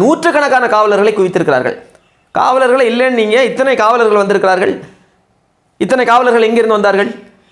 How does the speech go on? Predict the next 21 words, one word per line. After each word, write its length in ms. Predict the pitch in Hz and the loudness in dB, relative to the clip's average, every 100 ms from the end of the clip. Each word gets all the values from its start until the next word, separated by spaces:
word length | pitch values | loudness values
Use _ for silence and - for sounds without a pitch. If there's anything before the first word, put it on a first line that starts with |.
| _ _ _ _ _ _ _ _ _ _ | _ _ _ _ _ _ _ _ _ _
அப்ப 100 | - | -4
காவலர்கள் 560 | 240 220 262 285 277 269 | 2 2 4 2 2 2
இல்லை, 180 | 240 254 233 151 175 | 2 0 0 -2 -2
பாதுகாப்பு 340 | 214 262 269 240 | 0 2 0 0
வழங்க 180 | 240 240 | 0 0
முடியாதுன்னு 360 | 226 220 196 | 0 0 0
சொல்லிட்டு, 380 | 185 190 156 135 185 233 254 - - _ _ _ | 0 0 0 0 0 0 -2 -8 -18 _ _ _
பாதுகாப்பு 440 | 143 175 233 233 214 | -2 0 0 0 2
வழங்குவதற்கு 460 | 214 220 220 226 247 | 0 2 2 0 0
காவலர்கள் 520 | 226 214 220 196 208 | 0 2 2 2 2
இல்லை, 160 | 180 175 - - | 2 0 -2 -4
ஆனால் 300 | 175 226 240 | -2 0 0
எங்களை 200 | 220 220 | 0 0
கைது 260 | 214 247 | 0 2
பண்ணுவதற்கு, 520 | 240 214 185 165 156 220 185 - - 208 | 2 2 2 0 2 0 0 -4 -4 0
எங்களை, 240 | 214 196 180 175 175 | 2 2 2 0 -4
அஹ், 160 | - 170 | 0 0
எங்களுடைய 260 | 202 202 196 | 2 2 2
ஆர்ப்பாட்டத்தை 420 | 240 254 226 190 | 0 0 -2 0
தடுத்து 340 | 185 208 - 226 | 0 0 0 0
நிறுத்துவதற்கு, 520 | 208 208 175 - 196 | 0 2 0 2 0